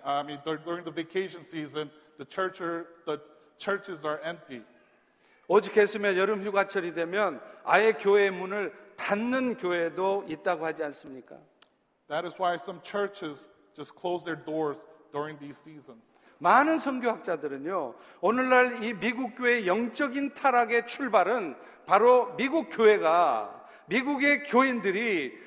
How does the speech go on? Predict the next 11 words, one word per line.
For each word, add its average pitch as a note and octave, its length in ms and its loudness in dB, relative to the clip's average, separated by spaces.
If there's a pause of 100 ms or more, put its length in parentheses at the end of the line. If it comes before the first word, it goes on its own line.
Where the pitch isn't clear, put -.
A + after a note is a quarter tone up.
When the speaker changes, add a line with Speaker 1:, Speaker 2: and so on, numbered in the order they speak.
(140)
Speaker 2:
주일 D#4+ 460 4
예배를 C4+ 480 8
소홀히 F4 480 4
여기는 B3 360 4
데서부터 G#3 720 0 (120)
시작되었다고 E3+ 840 0
합니다. G2 340 -10 (800)
Speaker 1:
Many F#3+ 240 -6
scholars A3 600 -2
believe G3 420 -6
that E3 300 -2